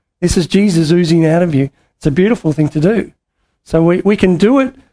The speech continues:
in the natural sense. We can also do it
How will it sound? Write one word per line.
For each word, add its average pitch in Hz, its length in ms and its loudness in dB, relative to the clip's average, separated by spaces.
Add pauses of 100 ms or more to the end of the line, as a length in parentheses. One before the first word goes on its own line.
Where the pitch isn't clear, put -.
(360)
in 185 140 2
the 160 100 2
natural 220 540 0
sense. 294 640 -2 (600)
We 165 100 -2
can 165 140 0
also 202 320 2
do 180 220 2
it 175 140 -4